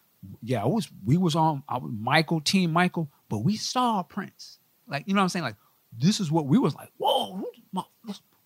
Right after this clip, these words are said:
we gotta tighten up." You know, maybe he would have been able to put in a – in context perspective of the times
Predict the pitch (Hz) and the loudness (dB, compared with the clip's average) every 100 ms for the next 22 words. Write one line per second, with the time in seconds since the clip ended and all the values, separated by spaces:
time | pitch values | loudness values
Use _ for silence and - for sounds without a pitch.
0 | _ _ _ - 285 165 - 226 226 320 | _ _ _ -6 -2 0 4 4 4 0
1 | 370 - _ - 170 165 214 202 220 208 | 0 -4 _ -2 2 4 4 4 2 2
2 | 165 165 151 143 - 165 131 117 - _ | 0 0 0 -2 -2 -2 0 -2 -6 _
3 | - 117 - - 156 143 139 - 131 - | -8 -8 -8 -8 0 0 0 0 -2 -4
4 | - _ - 120 - - 139 - 127 - | -14 _ -4 -4 -2 2 0 2 0 0
5 | 113 90 - - 160 196 185 135 110 | -4 -6 -6 -2 4 6 6 6 2